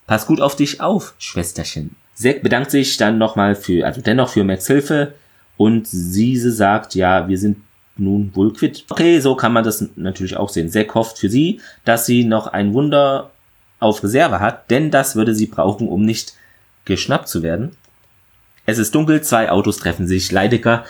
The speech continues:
und ein afroamerikanischer, ich weiß nicht, der arbeitet auch, glaub ich, bei Manticore. Jedenfalls, die treffen sich da und der sagt, er ist ihnen entwischt.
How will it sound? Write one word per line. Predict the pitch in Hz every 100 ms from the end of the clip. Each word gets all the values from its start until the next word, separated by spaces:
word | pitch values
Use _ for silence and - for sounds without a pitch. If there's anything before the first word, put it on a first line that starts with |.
| -
und | - 147
ein | 127 -
afroamerikanischer, | - 110 - 104 95 92 101 107 101 101 107 98 92 92
ich | -
weiß | 87 101
nicht, | 101
der | 69
arbeitet | 101 101 90
auch, | 104 -
glaub | - 120
ich, | 110
bei | 101
Manticore. | 101 113 107 101 107 104 - -
Jedenfalls, | 107 104 98 95 -
die | -
treffen | 101 131 147
sich | 135
da | 131 127 127
und | 90 104 104 - _ _ _
der | 95
sagt, | 104 107 - -
er | 95
ist | 101 104
ihnen | 107
entwischt. | 98 104 98 - -